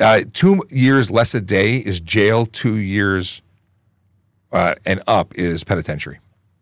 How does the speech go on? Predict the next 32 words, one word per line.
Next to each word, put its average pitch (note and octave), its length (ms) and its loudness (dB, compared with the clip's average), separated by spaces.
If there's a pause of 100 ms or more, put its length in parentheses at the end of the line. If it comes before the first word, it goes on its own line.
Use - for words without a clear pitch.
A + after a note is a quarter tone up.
(140)
So G#2 120 -4
no, F2 220 -2
it D#2+ 80 -10
would D#2 100 -8
not D#2 160 -8
be C#2+ 140 -10
penitentiary. - 600 -14 (1120)
It - 60 -12
would F2+ 100 2
be G2 60 2
jail, F2+ 260 2
which E2 140 -4
is - 80 -8
probably B2+ 200 0
worse D2+ 360 -6 (800)
by - 100 0
a D2+ 60 -2
lot. D#2 200 -6 (2000)
Do - 80 2
you C#3 80 6
need C#3 80 4
a C3+ 40 6
license C3+ 360 4
to B2 60 -2
drive C3 260 4
a B2+ 40 0
mobility D3 440 4
scooter? E3 580 2
No. B2 320 2 (480)
Uh, F#2 320 0 (540)
mobility A2 440 2
scooters A2+ 440 -2